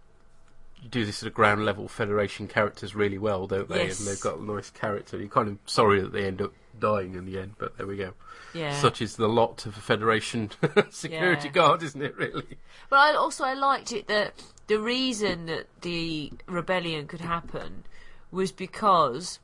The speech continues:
Speaker 2: Grinley was so scared of repercussions and, um, recriminations from Servalan or people higher
Speaker 1: Mm.
Speaker 2: up, that even though there was a problem, he denied it. Or he said, "No, you don't do that because we'll get it in the neck." And
Speaker 1: Exactly,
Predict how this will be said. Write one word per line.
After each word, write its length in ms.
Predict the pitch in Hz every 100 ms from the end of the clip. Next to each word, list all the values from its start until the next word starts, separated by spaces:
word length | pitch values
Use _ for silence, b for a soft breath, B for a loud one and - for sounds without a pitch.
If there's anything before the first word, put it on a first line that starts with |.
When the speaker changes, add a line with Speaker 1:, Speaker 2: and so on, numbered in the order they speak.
| _
Speaker 2:
Grinley 540 | - 226 208 165 143 139
was 180 | 156 156
so 220 | 208 220
scared 840 | - - 208 190 147 76 92 - -
of 460 | 147 135 143 - - b b b -
repercussions 1040 | 170 175 151 175 156 - 135 - - - _ 147
and, 720 | 139 131 131 127 127 131 - -
um, 320 | 143 135 135
recriminations 880 | 147 - 156 147 147 156 - 92 -
from 260 | - 202
Servalan 640 | 180 - 151 143 143 131 131
or 60 |
people 300 | 139 160 147 135
higher 300 | 147 131 120
Speaker 1:
Mm. 420 | 127 - 117 113
Speaker 2:
up, 60 | 107 B -
that 60 |
even 180 | 202 214
though 160 | 240 208
there 80 | 175
was 140 | 165
a 40 |
problem, 380 | 156 214 196 143
he 140 | 151 151
denied 500 | 165 185 180 160 113
it. 180 | 95
Or 80 | 170
he 60 | 180
said, 160 | 226
"No, 160 | 233 339
you 160 | 320 311
don't 240 | 330 247
do 240 | 240 202
that 300 | 151 175 -
because 200 | - 202
we'll 200 | 196 233
get 200 | 202 202
it 120 | 190 131
in 100 | 185
the 100 | 185
neck." 340 | 185 135 -
And 80 | 190
Speaker 1:
Exactly, 420 | - 127 127 120